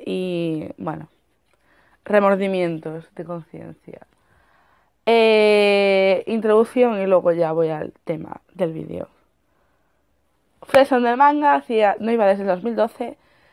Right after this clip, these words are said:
y siempre, bueno, en los últimos años rajaba bastante el Salón del Manga porque lo comparaba con la Comic Con de Portugal y he de reconocer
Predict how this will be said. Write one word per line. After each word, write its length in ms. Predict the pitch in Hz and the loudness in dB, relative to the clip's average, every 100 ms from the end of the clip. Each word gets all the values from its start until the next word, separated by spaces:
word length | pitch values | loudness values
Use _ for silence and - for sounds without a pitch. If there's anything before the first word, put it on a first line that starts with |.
| _ _ - | _ _ -4
y 100 | 277 | -2
siempre, 560 | 320 - 294 285 285 | -2 4 6 6 6
bueno, 200 | 254 190 | 4 0
en 40 | 165 | 0
los 120 | 170 | -4
últimos 280 | 208 220 202 | -6 -6 -6
años 240 | 202 208 | -8 -8
rajaba 360 | - 190 - 185 | -8 -8 -6 -6
bastante 380 | 175 - 180 196 | -6 -8 -8 -8
el 60 | |
Salón 220 | 180 180 | -8 -6
del 140 | 190 185 | -6 -4
Manga 380 | 180 180 170 175 _ _ _ _ - | -4 -4 -8 -10 _ _ _ _ -2
porque 260 | 220 214 | -2 0
lo 80 | 208 | 0
comparaba 380 | 196 190 185 190 | 0 0 2 2
con 100 | 196 | 0
la 80 | 185 | -2
Comic 240 | 180 185 | -4 -6
Con 120 | 185 | -8
de 40 | 190 | -6
Portugal 580 | 220 240 254 240 233 480 | -4 -2 2 2 2 -2
y 140 | 190 | -6
he 160 | 185 185 | 0 0
de 80 | 208 | 0
reconocer 480 | 208 226 - 202 | -4 -8 -2 -4